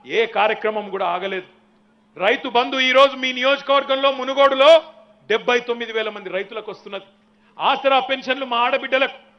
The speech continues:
ఆసరా పెన్షన్లు ఒంటరి మహిళలకు, పెద్ద మనుషులకు, నేతన్నలకు, గీతన్నలకు నలభై మూడు వేల మందికి ఆసరా పెన్షన్లు వస్తా ఉన్నాయి.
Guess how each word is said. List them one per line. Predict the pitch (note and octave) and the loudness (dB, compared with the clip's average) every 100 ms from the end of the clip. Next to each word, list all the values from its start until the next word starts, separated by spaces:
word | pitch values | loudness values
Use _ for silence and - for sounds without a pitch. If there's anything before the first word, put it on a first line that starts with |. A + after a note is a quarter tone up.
| _ _ _ | _ _ _
ఆసరా | F3+ C4+ C4+ C4+ | -2 -2 0 -2
పెన్షన్లు | C4 C4 C4 C4 | -2 -6 -6 -6
ఒంటరి | A#3 B3+ C4 C4 | -6 -6 -4 -4
మహిళలకు, | B3 C4 C4+ B3+ - - _ - _ _ | -2 0 0 -2 -8 -20 _ -20 _ _
పెద్ద | A#3 A#3+ | -4 0
మనుషులకు, | C4 C4+ - C#4 C#4+ - - _ _ _ | 2 0 -2 2 2 0 -20 _ _ _
నేతన్నలకు, | D#3+ B3+ C4 C4 C#4 C#4 - - _ _ _ A3 | 0 0 0 -2 0 0 -2 -20 _ _ _ -4
గీతన్నలకు | C4 C4+ C4+ C#4+ D4 - - _ - | -2 0 2 2 0 -4 -20 _ -14
నలభై | F3 A#3 A3+ A#3+ | -4 -2 -2 -4
మూడు | G#3+ A3+ A3+ | -4 -6 -4
వేల | A3 | -4
మందికి | G3+ G#3 A#3+ B3 | -4 -8 -8 -4
ఆసరా | A3 A3 A3+ | -4 -4 -8
పెన్షన్లు | A3 G3 G#3+ G#3+ | -10 -12 -12 -12
వస్తా | - G#3 | -8 -6
ఉన్నాయి. | G#3+ G#3+ | -6 -8